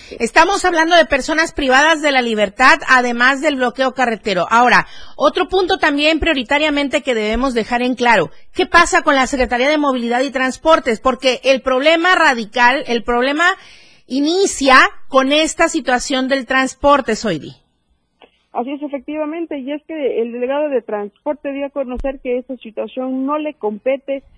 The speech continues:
Speaker 2: a esta área, ya que al ser un tramo federal le compete a la Secretaría de Comunicación y Transporte,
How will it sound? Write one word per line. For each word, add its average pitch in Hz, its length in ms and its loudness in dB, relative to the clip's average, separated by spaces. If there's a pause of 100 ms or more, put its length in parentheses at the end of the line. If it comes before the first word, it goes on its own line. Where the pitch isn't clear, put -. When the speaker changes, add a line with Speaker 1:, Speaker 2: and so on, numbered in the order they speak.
(140)
Speaker 2:
a 226 140 -2
esta 262 340 -6
área, 277 320 -4 (280)
ya 247 180 -2
que 277 120 -6
al 240 160 -2
ser 262 140 -8
un 285 140 -6
tramo 269 300 -4
federal 220 480 -6
le 247 100 -8
compete 226 420 -10
a 247 60 -6
la 226 100 -8
Secretaría 214 560 -8
de 226 120 -6
Comunicación 202 760 -10
y 240 80 -8
Transporte, 247 800 -6